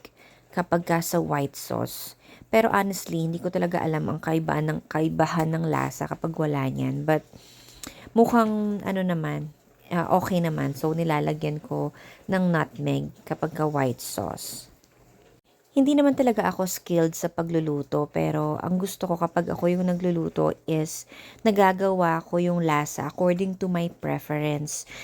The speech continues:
So, nasasarapan ako sa sarili kong luto.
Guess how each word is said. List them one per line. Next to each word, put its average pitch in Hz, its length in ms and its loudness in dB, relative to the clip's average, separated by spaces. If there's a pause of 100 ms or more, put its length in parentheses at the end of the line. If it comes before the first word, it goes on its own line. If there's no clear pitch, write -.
(140)
So, 208 320 6
nasasarapan 214 800 0
ako 165 80 -6
sa 165 240 -4
sarili 147 240 -4
kong 156 240 -4
luto. 127 480 -4